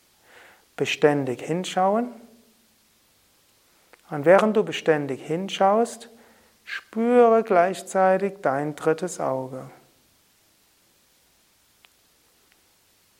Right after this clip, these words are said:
Und spüre mit deinem dritten Auge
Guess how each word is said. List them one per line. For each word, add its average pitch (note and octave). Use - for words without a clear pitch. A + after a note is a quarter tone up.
Und A#2+
spüre F3
mit D3+
deinem F#3+
dritten G3+
Auge D#3+